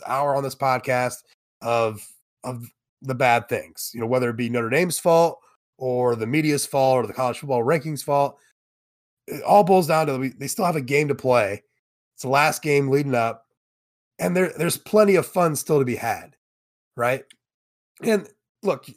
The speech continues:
maybe this makes college football se-, the bowl season much, a little more interesting for Notre Dame fans.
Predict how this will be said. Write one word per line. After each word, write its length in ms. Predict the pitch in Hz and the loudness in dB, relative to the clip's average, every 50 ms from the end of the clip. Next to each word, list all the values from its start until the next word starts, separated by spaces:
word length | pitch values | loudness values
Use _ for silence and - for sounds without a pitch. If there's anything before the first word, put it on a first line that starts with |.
| _ _ | _ _
maybe 260 | 120 127 160 190 202 | -2 0 2 4 6
this 220 | 190 208 196 - | 6 4 4 4
makes 180 | 202 202 - - | 0 -2 -2 0
college 220 | - 190 185 180 | 0 2 2 2
football 220 | - 196 185 190 160 | 0 -2 -2 -2 -2
se-, 180 | - - 160 - _ _ _ _ _ _ - | -4 -6 -10 -14 _ _ _ _ _ _ -6
the 60 | 156 131 | -4 2
bowl 200 | 139 160 175 175 | 2 2 2 2
season 320 | - 190 170 156 170 165 151 | 2 -2 -2 -2 -2 -2 -2
much, 220 | 151 151 143 - - | -2 -2 -2 -4 -4
a 20 | |
little 160 | 156 165 160 | -4 -2 2
more 160 | 156 160 156 | 2 2 2
interesting 320 | 160 156 156 151 - 180 147 | 0 -2 -4 -8 -8 -8 -6
for 80 | - | -2
Notre 140 | 160 165 165 | -2 0 0
Dame 180 | 165 180 185 151 | 0 0 -2 -2
fans. 340 | - 110 92 85 82 - | -6 -10 -14 -14 -18 -20